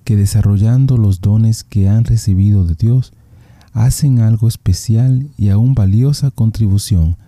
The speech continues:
al desarrollo espiritual de nuestras comunidades y de la Iglesia en nuestro tiempo". Hermano y hermana, te invito a dar gracias a Dios por todos los santos y por todos los ejemplos que Dios nos da de su amor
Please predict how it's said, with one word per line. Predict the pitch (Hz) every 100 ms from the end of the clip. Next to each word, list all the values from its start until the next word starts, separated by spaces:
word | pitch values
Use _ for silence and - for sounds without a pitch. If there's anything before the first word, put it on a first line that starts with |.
| _ - -
al | 92
desarrollo | 92 - 85 101 104 101
espiritual | - 87 82 - 98 101
de | 90
nuestras | 85 92 98 92 -
comunidades | 90 85 85 82 98 110 107 - - - -
y | 113
de | 107 95
la | 92
Iglesia | 90 98 107 - 110 -
en | 107 85
nuestro | 87 92 - 87
tiempo". | - 82 76 - - _ _ _ - - _ _ _ - - _ _ - -
Hermano | 117 92 92 92
y |
hermana, | 85 78 73 82 - - - - - - -
te | 120
invito | 117 143 156
a |
dar | 123 98
gracias | 101 104 - 107
a | 90
Dios | 85 107 113 -
por | - 101 90
todos | - 127 131 113
los | 110
santos | 98 80 78 107 107 - - - -
y | 120 104
por | 110 98
todos | 123 127
los | 127 101
ejemplos | 92 117 131 - 131 -
que | 101
Dios | 90 104 104
nos | 98 90
da | 104 117 127 - - - - -
de | 90
su | - 92
amor | 82 85 95 101